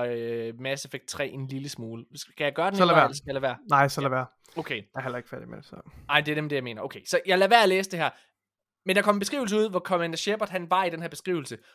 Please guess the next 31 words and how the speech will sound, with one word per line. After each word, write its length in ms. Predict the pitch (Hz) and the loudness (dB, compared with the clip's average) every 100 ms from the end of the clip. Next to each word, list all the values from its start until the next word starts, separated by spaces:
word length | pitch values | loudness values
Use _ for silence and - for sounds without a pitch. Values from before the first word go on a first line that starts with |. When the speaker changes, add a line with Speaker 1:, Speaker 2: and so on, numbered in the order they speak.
| _ | _
Speaker 1:
og 100 | 147 | -4
så 140 | 185 170 | -2 0
blev 160 | 170 | -2
den 120 | 170 | -6
her 60 | 170 | -8
beskrivelse, 360 | 160 - 185 151 | -8 -4 -4 -4
som 100 | 156 | -8
ligesom 220 | 151 151 | -8 -8
trukket 280 | - 139 131 | -8 -8 -10
tilbage, 420 | - 165 180 202 | -6 -2 0 -2
og 60 | 185 | -4
så 80 | |
kom 180 | 180 160 | -8 -8
der 60 | 143 | -8
en 60 | |
beskrivelse, 340 | 139 - 170 147 | -10 -10 -10 -10
den 60 | |
samme 440 | 135 - 147 190 214 | -12 -8 -6 -6 -10
beskrivelse 380 | 202 185 - - | -10 -10 -10 -10
kom 160 | 156 | -8
ud. 140 | 165 185 _ _ | -6 -8 _ _
Altså, 120 | - - _ | -16 -16 _
og 120 | 160 160 | -2 2
det 60 | |
er 40 | 165 | 6
derfor, 360 | 185 175 - - | 6 4 -2 -6
det 60 | 147 | 2
er 40 | |
der 160 | 185 156 | 2 2
twistet 520 | - 170 - 143 | 2 0 0 -2
er. 80 | 123 | -2